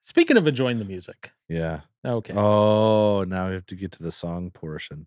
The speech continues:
Speaker 1: Before we get to the song
Speaker 2: Oh,
Speaker 1: portion.
Speaker 2: before we get to the song
Speaker 1: You know how
Speaker 2: portion.
Speaker 1: people always say, "Well, I listen to the heavy music because it makes, it reduces stress," or whatever. And people go, "Well, it's been proven in studies, right?"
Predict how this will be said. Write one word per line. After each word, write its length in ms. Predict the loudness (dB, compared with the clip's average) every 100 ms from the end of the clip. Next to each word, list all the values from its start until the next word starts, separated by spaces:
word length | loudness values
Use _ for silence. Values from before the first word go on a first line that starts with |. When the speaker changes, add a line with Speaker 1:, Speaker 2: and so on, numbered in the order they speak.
| _
Speaker 1:
Before 220 | 0 2
we 80 | 0
get 140 | -2 -4
to 80 |
the 80 | -8
song 220 | -8 -8 0
Speaker 2:
Oh, 80 | 2
Speaker 1:
portion. 220 | 2 0
Speaker 2:
before 280 | -10 -6 -4
we 140 | -4 -4
get 180 | -10 -14
to 80 |
the 120 | -20 -16
song 280 | -14 -4 2
Speaker 1:
You 80 |
know 60 | 2
how 60 | 2 2
Speaker 2:
portion. 60 |
Speaker 1:
people 220 | 0 0
always 240 | 0 0 -2
say, 200 | -4 -4
"Well, 400 | -4 -4 -4 -8 _ _ _
I 60 | -6
listen 280 | -4 -4 -6
to 140 | -6
the 160 | -6 -6
heavy 320 | -4 -6 -4
music 440 | -4 -4 -4 -6 -8
because 600 | -16 -12 -10 -10 -10 -14 -20
it 120 | -18 -12
makes, 220 | -12 _ _ _
it 80 | -20 _ _ -10
reduces 440 | -6 -6 -8 -14
stress," 300 | -8 -6 -4
or 60 | -2
whatever. 180 | -2
And 100 | 0
people 200 | 0 0
go, 120 | 0 0
"Well, 220 | 0 0
it's 140 | -2
been 160 | -4 0
proven 260 | 0 2
in 140 | 0 -2
studies, 460 | -2 0 0 -2 -4
right?" 260 | -4 -4